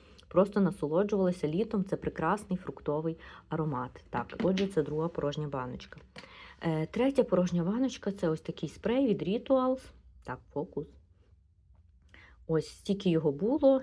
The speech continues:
і я повністю закінчила. Тут двадцять мілілітрів. Це аромат якийсь такий, м, так, він називається The Rituals of Sakura.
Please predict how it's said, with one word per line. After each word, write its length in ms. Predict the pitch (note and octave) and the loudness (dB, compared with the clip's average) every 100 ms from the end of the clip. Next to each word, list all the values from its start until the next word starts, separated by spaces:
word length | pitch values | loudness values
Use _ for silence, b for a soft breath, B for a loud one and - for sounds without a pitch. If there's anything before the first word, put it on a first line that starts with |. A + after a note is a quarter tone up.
| - - | -2 -8
і 280 | F3+ G#3+ G3+ | -4 -2 2
я 180 | E3+ E3+ | 2 2
повністю 460 | - E3+ D#3 - | 4 2 2 0
закінчила. 580 | D3 D#3+ B3+ C#4+ A#3 G#3+ | -2 0 2 2 2 -2
Тут 200 | G3 F3+ | 0 -2
двадцять 360 | D#3 D#3+ D3+ E3+ | 2 0 0 -2
мілілітрів. 580 | E3+ G3 C4+ C#4 - A3+ B B B B | 0 0 0 -2 -2 -4 B B B B
Це 200 | - A3+ - | 0 2 4
аромат 420 | F#3+ G3 A3 - | 6 4 4 0
якийсь 260 | - G3 | -4 -4
такий, 480 | G3 F3+ G#3 G#3+ G#3 E3+ | -6 -6 -2 -2 -2 -2
м, 320 | E3+ D#3 - | -2 -2 -6
так, 240 | - D#3 F3 | -4 -2 0
він 120 | F#3 | 0
називається 680 | F#3+ F3+ F3+ E3+ - E3 E3 B B B | 2 0 0 0 0 -4 -4 B B B
The 240 | D#3+ F3+ | 0 2
Rituals 600 | G3 G3 F3 E3 D#3 - - | 2 2 2 2 0 -4 -4
of 280 | D#3 - - | -4 -2 4
Sakura. 520 | A3 - C#4 C4 | 4 4 4 4